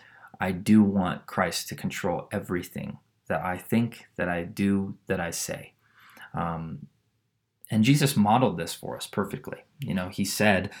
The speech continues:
"I only do what the Father does, and I only say what the Father speaks." Um, as he was on earth, that's what he said to his disciples. Um, and I think it's a profound thing, um, that's mapped out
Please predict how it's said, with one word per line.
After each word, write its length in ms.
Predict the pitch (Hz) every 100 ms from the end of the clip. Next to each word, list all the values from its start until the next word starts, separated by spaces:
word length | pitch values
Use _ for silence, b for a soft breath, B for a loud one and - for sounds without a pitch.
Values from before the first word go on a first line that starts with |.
| B
"I 240 | - 104 98
only 340 | 107 117 120 110
do 380 | 101 104 101
what 240 | 107 104 -
the 80 | 101
Father 340 | 98 92 98
does, 420 | 95 95 123 127
and 120 | -
I 120 | 95 98
only 200 | 98 98
say 400 | - - 151 110
what 220 | 98 98
the 60 |
Father 300 | 98 92 92
speaks." 580 | 95 - 120 107 - - B B B -
Um, 500 | 95 95 95 95 95 -
as 220 | 98 95
he 120 | - 98
was 160 | 92
on 240 | 90 92 113
earth, 300 | 117 95 -
that's 240 | - -
what 100 | 104
he 100 | 107
said 420 | 98 - 107 101
to 60 | 101
his 180 | 101 98
disciples. 600 | 104 - 202 - - - B B B -
Um, 240 | 98 98
and 80 | 98
I 80 | 98
think 240 | 131 127
it's 160 | 101 -
a 80 |
profound 880 | 90 - 92 - 107 110 101 110 107 - _ -
thing, 540 | 139 123 107 123 143 -
um, 260 | 110 101
that's 240 | 101 104 -
mapped 300 | 107 104 117
out 300 | 107 95